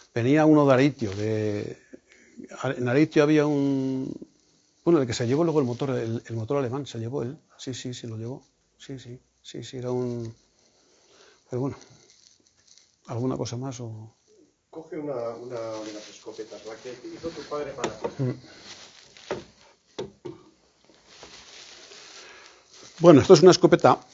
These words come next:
Speaker 1: del calibre veinte, que me la hizo mi padre el año sesenta, cuando yo acabé cuarto y reválida. Es una escopeta, solo se hicieron dos ejemplares, una para su hermano, que era mi padrino, precisamente el tío Paco.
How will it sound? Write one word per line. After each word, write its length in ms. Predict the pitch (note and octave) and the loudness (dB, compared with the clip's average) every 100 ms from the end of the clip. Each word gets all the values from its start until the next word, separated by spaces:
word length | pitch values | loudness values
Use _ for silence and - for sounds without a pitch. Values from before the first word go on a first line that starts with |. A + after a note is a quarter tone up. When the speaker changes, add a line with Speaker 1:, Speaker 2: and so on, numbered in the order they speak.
| - | -4
Speaker 1:
del 180 | B2 | -2
calibre 340 | A2 C3 D#3+ D3+ | 4 6 10 10
veinte, 400 | D3+ D#3+ G#2 - - - - - _ | 8 4 0 -6 -12 -20 -20 -20 _
que 120 | - A#2 | -8 -2
me 60 | |
la 100 | B2 | 0
hizo 160 | C3+ D3+ | 0 2
mi 120 | C#3 | 2
padre 300 | C3 D3 D3 | 4 4 4
el 80 | B2 | 4
año 180 | C3+ C3 | 4 2
sesenta, 460 | A2 A2+ G#2 G2 | 0 -2 -2 -4
cuando 300 | F#2 G#2+ G#2+ | -4 -2 2
yo 100 | A#2 | 4
acabé 260 | B2 C3 B2 | 6 6 6
cuarto 280 | B2+ G#2+ A#2 | 6 2 0
y 20 | |
reválida. 460 | G#2+ G2+ F#2+ - - - _ - - - - - - - - _ _ | -2 -2 -6 -8 -14 -16 _ -20 -20 -20 -20 -20 -20 -20 -20 _ _
Es 140 | C#3 C#3 | 4 8
una 120 | D#3 | 10
escopeta, 640 | - C#3 C#3+ D#3+ D#3+ D3+ - | 8 6 8 8 6 4 -4
solo 300 | - - D3+ | -2 4 4
se 140 | C#3+ | 4
hicieron 260 | B2+ D3 C#3+ | 2 4 4
dos 360 | C3+ B2+ - - - | 4 0 -6 -12 -10
ejemplares, 600 | C#3+ C3+ A2+ A#2 G#2 - | -8 -6 -6 -6 -6 -4
una 160 | C3+ | -4
para 220 | C3 B2 | -2 -4
su 120 | G2+ A#2+ | -4 -4
hermano, 440 | A#2 C3 B2 C#4 _ _ _ _ - - - _ - | -2 0 -2 -4 _ _ _ _ -20 -20 -20 _ -6
que 80 | B2+ | -2
era 80 | |
mi 100 | B2 | 0
padrino, 420 | A2 A2+ A#2 B2 G#2+ | 0 0 2 2 0
precisamente 460 | G#2+ A2+ A2 G#2+ | -4 -4 -4 -4
el 60 | G#2 | -2
tío 120 | A#2+ | -2
Paco. 280 | A#2 - | -4 -8